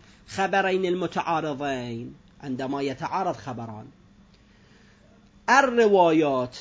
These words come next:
اللي تسمى بالروايات العلاجية، الروايات التي تريد أن تعالج مشكلة التعارض، بعض الروايات العلاجية قالت بالتخيير مطلقة،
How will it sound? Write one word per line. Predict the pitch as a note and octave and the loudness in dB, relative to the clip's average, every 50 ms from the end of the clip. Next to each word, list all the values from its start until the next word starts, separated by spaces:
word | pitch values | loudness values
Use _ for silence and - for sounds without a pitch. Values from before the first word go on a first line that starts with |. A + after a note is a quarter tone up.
| - - | -10 -6
اللي | C#3+ D3 D3 C#3 | -6 -4 -4 -6
تسمى | C3 - C#3+ - F3+ E3+ G3+ G3 F#3 | -6 -8 -8 -6 -6 -6 -4 -4 -4
بالروايات | D#3+ D3+ C#3+ C3 C#3+ C#3+ D3+ E3+ E3+ G3 | -4 -4 -4 -2 -2 -2 -2 -2 -2 -2
العلاجية، | F3 - - D3 C3+ B2+ B2 A#2+ A#2 A2 C3 B2+ A#2 A2+ A2+ A2+ B2+ C#3+ - C#3 C3+ | -4 -4 -4 -4 -2 -2 -4 -6 -6 -8 -6 -6 -6 -6 -6 -8 -8 -10 -8 -8 -8
الروايات | B2 B2+ C3 B2+ C3 C3 C3+ C3+ D3 D#3 C#3+ B2 - D#3 | -8 -6 -4 -4 -2 -2 -2 -2 -2 -2 -4 -4 -6 -8
التي | C3 C3+ D3 D#3+ D3 - D3 B2+ | -8 -6 -4 -4 -4 -4 -6 -8
تريد | A#2+ - D3+ C3+ D3 E3+ D3+ C3 | -6 -8 -6 -4 -4 -2 -2 -2
أن | C3+ B2 B2+ B2+ A#2+ | -4 -4 -4 -6 -6
تعالج | D#3 C#3+ - D#3+ D#3 C#3+ C3+ B2+ A#2 | -8 -6 -4 -4 -2 -2 -4 -4 -4
مشكلة | B2+ C3 A#2+ - - E3+ E3 F#3 G3+ G#3 G3+ - - - _ _ _ - - _ _ - | -4 -6 -6 -4 -2 0 2 2 2 2 0 -2 -8 -20 _ _ _ -20 -20 _ _ -8
التعارض، | D3 - - - D#3+ C3 C3 A#2+ A#2 A#2+ A#2+ - - _ _ _ _ _ - - - - - - - - - - | -8 -6 -6 -6 -4 -4 -4 -6 -8 -10 -14 -20 -20 _ _ _ _ _ -20 -20 -20 -20 -20 -20 -20 -20 -18 -12
بعض | E3+ F3 B3 D#4 D#4 - D4 B3 C#4 | -2 4 6 6 6 6 4 4 2
الروايات | C#4+ C4+ B3 B3 B3+ B3+ A#3 A#3 A#3 A3 G3+ G3+ G3 F3+ E3+ D#3+ D3 C#3 C3+ - - - - - _ _ _ _ _ _ _ - D#3+ | 2 0 2 2 2 2 4 4 4 4 4 2 2 0 0 0 -2 -4 -6 -10 -16 -20 -20 -20 _ _ _ _ _ _ _ -6 -4
العلاجية | F3+ F3+ E3+ C#3+ F3+ E3+ E3+ D#3+ D3+ C3 B2 D3 D3+ C#3 C3 B2+ A#2+ A#2+ A#2 A#2 _ - | -4 -2 -2 0 0 0 2 0 0 -2 -4 -6 -4 -4 -2 -2 -4 -4 -8 -10 _ 4
قالت | A3+ B3+ C4+ C#4 - - | 4 6 6 4 2 0
بالتخيير | E3+ E3+ - - E3+ - - - - B2 G#2+ A2 - - _ _ _ _ _ _ - | -2 -4 -4 -4 -8 -10 -10 -12 -12 -12 -12 -14 -16 -20 _ _ _ _ _ _ 0
مطلقة، | F3 F#3+ D#3+ - - A#2+ A2+ G#2+ - - - | 2 2 2 0 -2 -10 -12 -12 -14 -20 -20